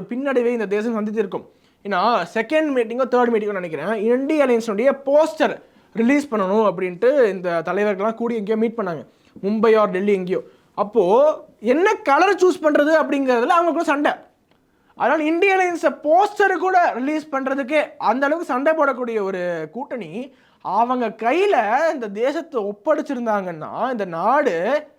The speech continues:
என்ன ஆகியிருக்கும்? குரங்கு கையில பூ மாலை அப்படின்னு நம்ம கேட்டிருப்போம்.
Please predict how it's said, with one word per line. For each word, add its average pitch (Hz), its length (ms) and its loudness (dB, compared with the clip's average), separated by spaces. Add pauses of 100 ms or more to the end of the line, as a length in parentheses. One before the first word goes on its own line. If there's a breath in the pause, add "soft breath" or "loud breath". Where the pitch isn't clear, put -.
(220 soft breath)
என்ன 240 320 -6
ஆகியிருக்கும்? 247 520 -4 (460 soft breath)
குரங்கு 262 360 0
கையில 247 260 2
பூ 240 180 -6
மாலை 247 280 0
அப்படின்னு 254 180 -4
நம்ம 247 80 -4
கேட்டிருப்போம். 277 500 -2